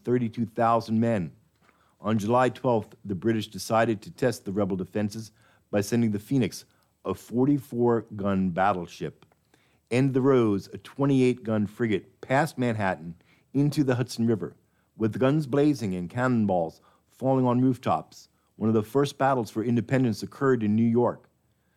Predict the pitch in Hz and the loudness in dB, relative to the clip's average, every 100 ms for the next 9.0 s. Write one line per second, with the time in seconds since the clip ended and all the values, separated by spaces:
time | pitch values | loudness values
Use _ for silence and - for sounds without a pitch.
0 | _ - 110 123 143 135 123 110 - 127 | _ -6 0 2 2 2 0 -4 0 0
1 | 123 107 92 120 101 107 - 117 120 117 | 0 -6 -2 -2 2 -2 2 0 0 0
2 | 120 120 117 120 131 117 - 78 - _ | 0 0 0 0 0 -2 -4 -12 -12 _
3 | _ _ 104 107 113 120 123 107 - 131 | _ _ -4 -2 0 2 2 -2 -4 0
4 | 135 107 107 113 120 107 - - 117 110 | 2 2 2 2 2 -2 -10 -4 0 0
5 | 95 - _ _ - 104 101 98 120 120 | -2 -6 _ _ -4 0 0 2 2 0
6 | - 95 110 110 - 95 - 95 - 123 | -2 -2 -2 -2 -4 -6 -6 -10 -4 0
7 | 113 - _ _ - 110 139 147 110 95 | 0 -2 _ _ -6 0 2 2 -2 -2
8 | 98 98 101 110 101 - 110 110 78 | -2 -2 0 0 -2 -2 0 0 -2